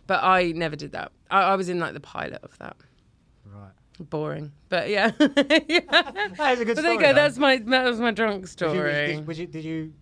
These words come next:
Speaker 2: did you go for, like, a phase, like, applying for these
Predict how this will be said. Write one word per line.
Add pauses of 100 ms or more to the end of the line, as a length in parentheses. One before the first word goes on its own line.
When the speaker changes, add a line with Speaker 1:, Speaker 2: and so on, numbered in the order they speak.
(280)
Speaker 2:
did
you
go
for,
like,
a
phase,
like,
applying
for
these